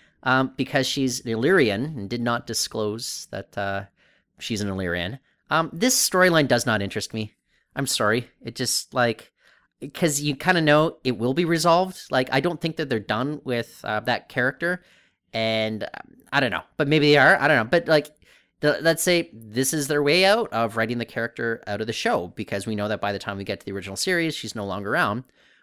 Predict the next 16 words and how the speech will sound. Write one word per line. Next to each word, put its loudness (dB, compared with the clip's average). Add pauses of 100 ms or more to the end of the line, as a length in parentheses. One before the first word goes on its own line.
Well, 2
I 2
think -2
this 0
is -6
a -14
pretty 0
stinky -4 (180)
thing 0
to -4
do. -4
Like, -4 (280)
"Oh, 2 (200)
you're 6
arrested 2
now. -4